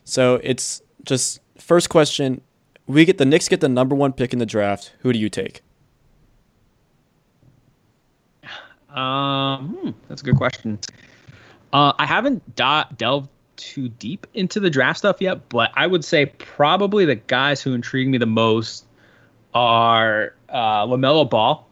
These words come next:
Speaker 2: 'cause he has an elite skill, um,
Speaker 1: Mm-hmm.
Speaker 2: that seems to be really interesting, and that they don't, they don't have. They have somebody who can push in transition,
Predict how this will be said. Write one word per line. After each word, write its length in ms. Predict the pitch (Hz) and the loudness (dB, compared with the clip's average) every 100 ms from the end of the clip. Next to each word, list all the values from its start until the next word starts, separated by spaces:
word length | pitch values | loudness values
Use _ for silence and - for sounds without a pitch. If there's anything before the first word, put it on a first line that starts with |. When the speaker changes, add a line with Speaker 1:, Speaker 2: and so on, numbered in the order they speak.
| - | -12
Speaker 2:
'cause 140 | 113 | -6
he 280 | 110 113 107 | -2 0 -2
has 380 | 95 110 110 110 | -2 -2 -2 -2
an 80 | 107 | -4
elite 380 | 98 110 123 | -2 -4 -4
skill, 420 | - - 107 131 143 - | -6 -6 -4 -4 -8 -12
um, 100 | - | -6
Speaker 1:
Mm-hmm. 180 | 101 104 | -4 -4
Speaker 2:
that 120 | 104 | -6
seems 180 | 120 110 | -6 -4
to 60 | |
be 100 | 113 | -2
really 280 | 110 107 101 | 2 2 2
interesting, 440 | 98 104 110 127 135 | 0 -2 -2 -2 0
and 100 | 98 | -2
that 120 | 95 | 0
they 80 | 98 | 0
don't, 200 | 101 - - | -2 -4 -14
they 80 | 113 | -10
don't 120 | 110 | -8
have. 280 | 92 98 104 | -4 0 2
They 60 | 113 | 0
have 80 | 107 | 0
somebody 200 | 110 107 | -2 -2
who 60 | |
can 100 | 104 | -4
push 220 | 95 127 117 | -4 -4 -2
in 60 | |
transition, 680 | 110 113 104 104 - 113 110 | -2 -2 0 -2 0 2 0